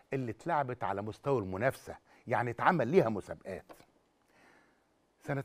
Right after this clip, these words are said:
ألف تسعمية خمسة وتلاتين استضاف الأهلي بطل العالم في التنس الفرنسي هنري كوشيه عشان يلعب مباريات استعراضية مع لاعبي الأهلي. هنري كوشيه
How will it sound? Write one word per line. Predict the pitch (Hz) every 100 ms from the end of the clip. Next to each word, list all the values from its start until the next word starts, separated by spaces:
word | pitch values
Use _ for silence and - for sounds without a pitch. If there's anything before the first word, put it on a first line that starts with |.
| -
ألف | 190 -
تسعمية | 117 127 143
خمسة | 98 131 113 87
وتلاتين | - 80 - 107 95 85 - _ _ _ _ _ _ _ _ - - -
استضاف | 151 - 156 135 185 123 120
الأهلي | 123 170 143 123 117
بطل | 170 170 139 123
العالم | 117 113 110 139 139 135 143 139 131 - _
في | - 131
التنس | - 139 95 85 - - - _ _ _ -
الفرنسي | 139 120 156 185 196 - 190 - _ -
هنري | 147 165 143 143
كوشيه | - 123 - 87 - _ _ _ - - -
عشان | - 151 180 226
يلعب | 247 190
مباريات | 147 147 147 170 202 151
استعراضية | - 180 170 165 185 220
مع | 180 185
لاعبي | 156 131 151 127
الأهلي. | 127 101 - - - _ _ _ _ _ _ _ -
هنري | 156 120
كوشيه | 104 104 - 123